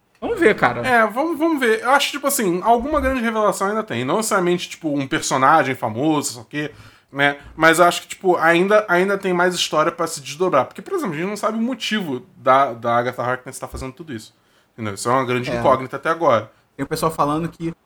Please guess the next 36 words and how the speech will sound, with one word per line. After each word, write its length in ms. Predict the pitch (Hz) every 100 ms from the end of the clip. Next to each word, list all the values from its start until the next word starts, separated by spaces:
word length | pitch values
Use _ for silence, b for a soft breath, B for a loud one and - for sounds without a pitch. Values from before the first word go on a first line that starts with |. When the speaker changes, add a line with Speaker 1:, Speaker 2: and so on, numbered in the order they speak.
| _ -
Speaker 1:
pode 180 | 147 170
ser 80 |
que 100 | 165
role 300 | 156 143 156
um 80 | 165
retcon. 600 | 147 156 - - 147 143 - _
Traduz 300 | 196 208 277
aí, 40 | 226
o 40 |
que 100 | 254
que 60 | -
é 40 |
um 40 | 233
retcon, 380 | 220 - 165 139
Dabu, 180 | 131
pra 140 | 120 131
quem 100 | 143
não 80 | 139
conhece? 220 | 117 101 - -
Speaker 2:
É 100 | 440
tipo 280 | - - 330 349 330
uma 480 | 277 269 240 208 208
correção 920 | - 214 - - 208 226 233 226 220
da 120 | 190
história 580 | 180 - 180 175 185 185
que 120 | 180 147
já 140 | 165
passou, 540 | 160 - 165 170 190
só 200 | 185 175
que, 300 | 160 175 165 156
ah, 80 | 160
introduzindo 400 | 143 151 156 156
fatos 220 | 156 143
novos 280 | 135 143 135
no, 140 | 139
no, 340 | 143 131 127